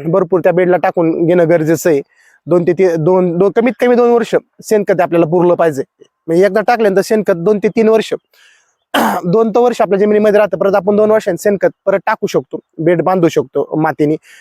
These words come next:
व्यवस्थित त्याला भर लावू शकतो. एकदा गुलाबाची लागवड केली, समजा तुम्ही जूनमध्ये गुलाबाची लागवड केली, आळवण्या झाल्या तुमच्या पहिल्यांदा, तुम्ही काय त्याला बुरशीनाशक असेल,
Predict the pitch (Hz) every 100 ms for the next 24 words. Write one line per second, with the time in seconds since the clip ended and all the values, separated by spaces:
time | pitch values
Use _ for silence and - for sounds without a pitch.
0 | _ 170 170 - 147 170 165 185 165 151
1 | 143 131 - 151 _ _ _ _ _ _
2 | _ _ _ _ _ - - - 196 190
3 | 254 240 240 226 - 220 208 185 185 -
4 | 143 - _ 156 165 175 185 180 180 170
5 | - _ 156 185 180 180 175 170 151 -
6 | 151 135 131 - 117 - _ _ _ _
7 | _ _ _ _ _ _ - 175 202 208
8 | 208 202 - 170 196 156 156 185 156 180
9 | 147 139 - _ _ _ _ _ _ _
10 | _ _ _ - 160 165 165 160 151 160
11 | 156 151 147 143 143 - 135